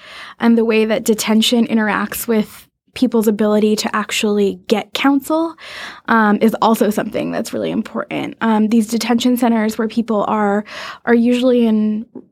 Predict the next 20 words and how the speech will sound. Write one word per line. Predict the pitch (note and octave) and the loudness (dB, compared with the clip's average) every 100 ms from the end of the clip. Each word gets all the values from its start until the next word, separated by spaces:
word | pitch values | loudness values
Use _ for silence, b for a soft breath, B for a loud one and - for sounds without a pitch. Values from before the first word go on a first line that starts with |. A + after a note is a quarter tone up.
| - | 0
more | A3+ A#3 G#3+ | 4 4 4
rural | G#3+ A#3 A#3 A#3 A#3 A3+ | 2 2 2 2 0 0
or | - | 0
remote | G#3+ G#3 G#3 - - | 2 2 2 0 -2
parts | - A3+ - | -2 0 0
of | A3 | 0
the | A#3 | 0
country | - A3+ - B3 A3+ A3 | 2 0 2 2 2 2
where | G#3 | 2
there | G3+ G3 - | 0 0 0
aren't | A3 A#3+ A#3 | 2 2 0
large | A#3+ A3 A3 A3+ A3+ | 0 2 2 0 -2
urban | - A3+ A#3+ | -2 2 2
centers | A#3+ A3+ A3 A3+ A3 A3 | 2 2 2 0 0 0
filled | - A3+ A3 | -2 -2 0
with | A#3 | -2
lawyers | A3+ A3 A3 A3 G#3+ G#3+ | -2 0 0 0 -2 -4
like | - A#3 | -6 -4
D | - | -4
C. | G#3+ - A3 G#3 G#3 | -4 -2 0 0 -2